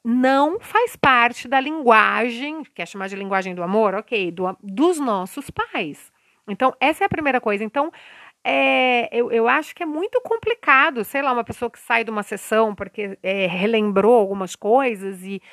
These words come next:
retomou algumas coisas, ou, é, que sentiu ali, né? É importante também você vi-, é, reviver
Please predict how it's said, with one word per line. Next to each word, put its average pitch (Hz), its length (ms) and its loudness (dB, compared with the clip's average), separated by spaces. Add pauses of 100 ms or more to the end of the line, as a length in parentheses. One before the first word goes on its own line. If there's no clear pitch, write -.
(140)
retomou 208 720 -2
algumas 196 420 -6
coisas, 214 720 0
ou, 196 380 2 (240)
é, 190 240 -2
que 196 140 -12
sentiu 247 720 0
ali, 202 400 -2
né? 208 180 -2
É - 20 -2
importante 202 600 -2
também 202 260 -8
você 190 280 -8
vi-, 190 200 -10
é, 196 180 0
reviver 196 760 2